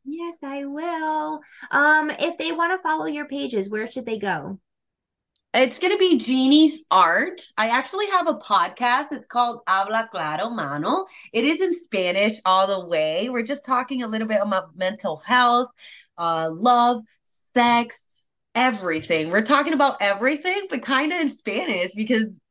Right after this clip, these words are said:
Speaker 2: as I said, our community, uh, community doesn't really have anything at all to even talk about mental health itself. So imagine about sex. There's definitely no place for that.
Speaker 1: Right.
Speaker 2: So, uh, that's what my podcast is about. You can definitely look for it. It's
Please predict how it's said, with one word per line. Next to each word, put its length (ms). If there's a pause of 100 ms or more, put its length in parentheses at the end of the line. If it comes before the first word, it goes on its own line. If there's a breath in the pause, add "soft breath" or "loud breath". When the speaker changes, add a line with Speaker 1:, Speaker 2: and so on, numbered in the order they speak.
(120)
Speaker 2:
as 200
I 100
said, 560
our 160
community, 760
uh, 180
community 580
doesn't 260
really 280
have 340 (360 soft breath)
anything 600
at 140
all 260
to 140
even 200
talk 260
about 220
mental 280
health 260
itself. 580 (220 loud breath)
So 240
imagine 480
about 300
sex. 280
There's 180
definitely 360
no 140
place 320
for 160
that. 260 (300 loud breath)
Speaker 1:
Right. 120
Speaker 2:
So, 220
uh, 220
that's 240
what 100
my 140
podcast 720
is 100
about. 500
You 140
can 140
definitely 460
look 380
for 200
it. 160
It's 180